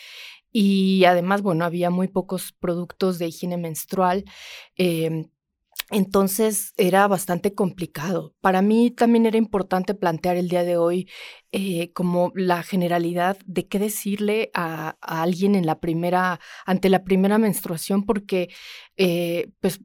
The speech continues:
para deconstruir un poco también la familia. Es decir, no nada más es la madre o el padre, sino que también somos educadas por la abuela, el abuelo, eh, no lo sé,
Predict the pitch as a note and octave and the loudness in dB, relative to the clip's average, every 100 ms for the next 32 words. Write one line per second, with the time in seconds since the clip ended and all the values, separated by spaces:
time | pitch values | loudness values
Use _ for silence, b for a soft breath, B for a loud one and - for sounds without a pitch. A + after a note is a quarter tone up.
0 | - - F#3 F#3+ G3 G3+ G3+ A3 A3+ A#3 | -6 0 2 0 0 0 0 -2 2 2
1 | A#3 A3 A3+ G#3+ F#3+ F#3 G3+ F#3+ F#3+ F3+ | 2 0 -2 0 0 2 0 0 -2 -2
2 | F#3 G3 F#3 F3 - B B B G3 F3+ | 0 0 0 -2 -6 B B B -2 0
3 | G3 G#3+ - A3 A3 A#3 A#3 A3 A3 G#3 | 0 0 0 2 4 4 4 2 2 0
4 | G#3 G#3+ G3+ G#3+ F#3 F3+ F#3 F#3+ G3 F3+ | 0 -2 -4 0 2 2 2 2 0 0
5 | E3+ E3+ F#3 F3+ F#3 F#3 - F#3 G3 F#3+ | -2 -2 0 2 0 -4 -2 -2 -2 -2
6 | G3+ A3+ A3+ A#3 A#3 F#3 F3 F3+ F3+ F#3+ | 0 0 0 -2 0 -4 -2 0 2 0
7 | G3 F3+ E3 D#3+ F3+ F3 E3+ E3+ D#3+ D#3+ | -2 -2 -2 0 2 2 2 -2 -2 -2
8 | D#3+ F#3 F3+ F3+ E3+ E3+ B B B B | 0 0 2 0 -2 -4 B B B B
9 | - E3 D#3+ D#3+ D#3+ D#3+ D#3 D#3 B B | -4 -2 -2 -4 -4 -4 -6 -8 B B
10 | B B _ F#3+ G3+ F#3+ F#3 - F3 | B B _ 0 4 4 2 2 0